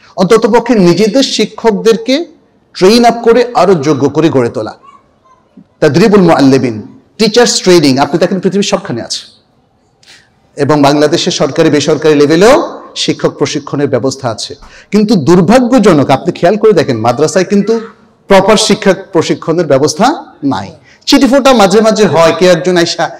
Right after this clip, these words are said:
একটু ট্রেনিং দিয়ে যায়, এটা কিন্তু পূর্ণাঙ্গ ট্রেনিং হলো না। তাদের, এটাকে বলা হয়, আ, আ, তাদরিব আল মুকাসসাফ, ইনটেনসিভ তাদের প্রশিক্ষণের প্রয়োজন, এটা একটা বিষয়। তারপরে হলো আমি যেটা বললাম,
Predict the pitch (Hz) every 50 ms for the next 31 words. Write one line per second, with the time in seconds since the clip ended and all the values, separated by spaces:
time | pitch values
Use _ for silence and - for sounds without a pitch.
0 | - - 180 160 - 170 - 175 160 156 165 165 151 127 151 147 131 113 123 101
1 | 92 - - - - _ - - - 214 208 247 226 208 208 - 196 180 165 165
2 | 165 160 156 160 165 156 156 160 127 113 135 127 110 98 85 - - _ _ _
3 | _ _ _ - 156 160 175 202 208 202 208 208 - - - _ _ _ _ -
4 | 160 131 180 - 202 175 196 196 196 170 190 202 196 196 202 - - 151 151 147
5 | 151 151 135 - 175 156 131 117 170 220 254 254 196 - - 156 160 156 170 170
6 | - 247 240 - - - 165 120 - - - - _ _ _ _ _ _ _ _
7 | _ - 196 185 175 - - 240 285 302 277 - - 208 135 101 - - - -
8 | - _ _ _ _ _ _ _ - 165 151 139 156 147 - 151 143 - 156 -
9 | - 151 139 135 135 131 123 110 104 - 95 - - _ _ _ _ _ _ _
10 | 170 156 131 147 - - - 135 131 131 - 185 196 294 - - _ _ _ _
11 | _ _ _ - 165 175 170 - 202 190 190 185 196 190 190 180 185 180 170 185
12 | - 190 160 165 175 170 165 151 147 147 - - -